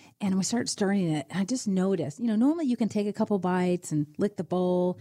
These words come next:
We dump it in the pan, the typical pan I've always used for all of my brownies forever and ever and ever. It's the same pan I think I had since college. <laughs> You want to know the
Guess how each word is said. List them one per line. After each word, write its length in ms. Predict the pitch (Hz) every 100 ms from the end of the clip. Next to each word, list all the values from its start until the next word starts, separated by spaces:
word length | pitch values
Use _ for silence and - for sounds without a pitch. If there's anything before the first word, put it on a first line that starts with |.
| - -
We 100 | 202
dump 280 | 202 269 311
it 100 | 403
in 200 | 240 226
the 80 | 202
pan, 400 | - 175 147 123
the 80 | 156
typical 600 | - 269 311 302 294 294
pan 360 | 208 202 202
I've 140 | 180 151
always 280 | 185 226 240
used 220 | 208 208
for 120 | - -
all 160 | 165 190
of 60 |
my 120 | 220
brownies 440 | 220 156 135 135 143
forever 340 | - 143 175
and 100 | 190
ever 140 | 175 156
and 80 |
ever. 140 | 135 139
It's 160 | 175
the 80 | 233
same 240 | 233 370 349
pan 240 | 202 185
I 40 |
think 140 | 165 156
I 40 |
had 200 | 151 147
since 180 | 135 127
college. 420 | - - 131 -
<laughs> 0 |
You 80 | 190
want 220 | 175 175 180
to 60 |
know 40 |
the 100 | 185